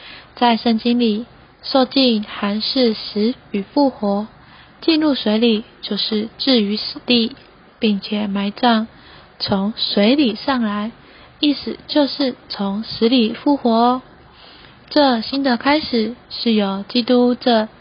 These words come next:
次生命者带进来的，因此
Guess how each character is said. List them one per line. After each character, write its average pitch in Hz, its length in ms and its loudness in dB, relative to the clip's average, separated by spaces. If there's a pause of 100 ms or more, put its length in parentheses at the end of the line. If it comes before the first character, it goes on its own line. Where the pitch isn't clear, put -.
(240)
次 320 280 0
生 269 220 0
命 294 200 0
者 - 220 -6 (320)
带 254 200 4
进 233 220 0
来 202 180 -4
的， - 200 -8 (600)
因 240 160 0
此 220 300 -4